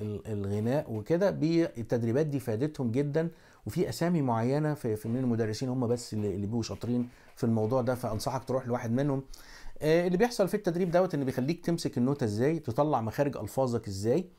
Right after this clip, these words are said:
آه، تطلع النوتة صح بالظبط من، من، من، من مقامها، من مكانها. آه، النفس، تاخد النفس بتاعك إمتى وتطلعه إمتى، تطول نفسك إزاي، إزاي تتحكم في مخارج ال-، ال-، الألفاظ مع النفس وأنت طالع بتغني.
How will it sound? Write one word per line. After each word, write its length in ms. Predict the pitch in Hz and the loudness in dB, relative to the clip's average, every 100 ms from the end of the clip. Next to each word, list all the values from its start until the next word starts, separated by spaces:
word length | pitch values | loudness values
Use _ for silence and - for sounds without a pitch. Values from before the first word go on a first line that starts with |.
| - - - - - | -20 -20 -20 -8 -4
آه، 20 | |
تطلع 400 | 107 117 151 143 | -2 2 4 4
النوتة 260 | 120 143 123 | 4 0 0
صح 480 | - - - - - | -2 -2 -6 -8 -6
بالظبط 500 | 113 95 123 - - | -4 0 0 0 -4
من، 280 | 104 104 101 | -4 -4 -4
من، 300 | 101 101 98 | -4 -4 -2
من، 300 | 101 104 113 | -2 -2 -2
من 180 | 107 104 | -2 -2
مقامها، 400 | 113 131 135 123 | -2 0 2 2
من 160 | 107 | 0
مكانها. 520 | 101 - 127 139 165 170 - - - - - - | -2 0 2 2 2 -2 -14 -20 -20 -20 -20 -2
آه، 640 | 123 135 147 151 151 143 110 113 - 69 80 | 2 4 6 6 6 4 2 -4 -6 -10 0
النفس، 580 | 120 127 143 180 180 - | 4 4 4 0 -2 -4
تاخد 260 | - 113 | -4 0
النفس 260 | 113 123 117 | 0 0 -4
بتاعك 340 | 107 123 123 | 0 -2 0
إمتى 180 | 139 123 | -2 -2
وتطلعه 460 | 110 113 123 120 135 | -2 0 0 0 -2
إمتى، 200 | 139 139 | -2 -4
تطول 560 | - 147 160 131 113 | 0 2 2 2 2
نفسك 420 | 120 135 120 120 | 0 -2 -4 -4
إزاي، 640 | 107 98 110 120 135 165 175 - - - | -4 -2 2 2 2 0 -4 -12 -20 -6
إزاي 220 | 104 127 | 0 0
تتحكم 680 | 131 - 151 - - 127 117 | -2 -4 -4 -6 -4 0 2
في 160 | 110 120 | 2 0
مخارج 600 | 110 101 139 139 131 113 | 0 0 2 4 2 0
ال-، 240 | 107 104 | 0 -2
ال-، 260 | 101 104 95 | -2 -2 -4
الألفاظ 600 | 104 104 107 98 135 127 | -4 -4 -6 -2 0 2
مع 260 | 127 143 120 | 2 2 0
النفس 460 | 117 135 165 160 | 0 0 -2 -2
وأنت 220 | 113 120 | -2 -2
طالع 280 | 107 131 123 | -2 -2 -2
بتغني. 460 | 101 101 147 175 | -4 -4 0 0